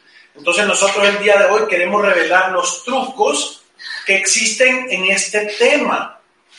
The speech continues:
Número uno, normalmente los seguros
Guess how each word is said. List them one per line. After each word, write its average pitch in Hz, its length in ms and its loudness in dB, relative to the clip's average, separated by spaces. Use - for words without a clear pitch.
Número 240 460 2
uno, - 480 -4
normalmente 202 1400 0
los 160 340 2
seguros 170 840 0